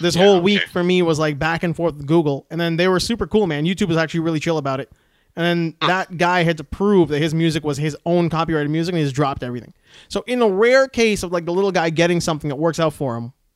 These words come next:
Speaker 1: we, uh,
Speaker 2: Well,
Speaker 1: we
Speaker 2: that's,
Speaker 1: won.
Speaker 2: that's probably a case of one of those g-, people trying to just get any kind of money. Like,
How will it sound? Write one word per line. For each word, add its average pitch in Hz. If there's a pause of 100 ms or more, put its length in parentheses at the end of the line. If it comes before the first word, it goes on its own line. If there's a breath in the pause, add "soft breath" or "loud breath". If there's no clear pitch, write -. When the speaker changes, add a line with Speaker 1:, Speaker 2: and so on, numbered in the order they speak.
(240)
Speaker 1:
we, 151
uh, 127
Speaker 2:
Well, 170
Speaker 1:
we 135
Speaker 2:
that's, 139
Speaker 1:
won. - (100)
Speaker 2:
that's 151
probably 160
a 151
case 139
of 120
one 120
of 123
those 123
g-, -
people 120
trying 107
to -
just 107
get 101
any 107
kind 107
of 98
money. 95 (800)
Like, 101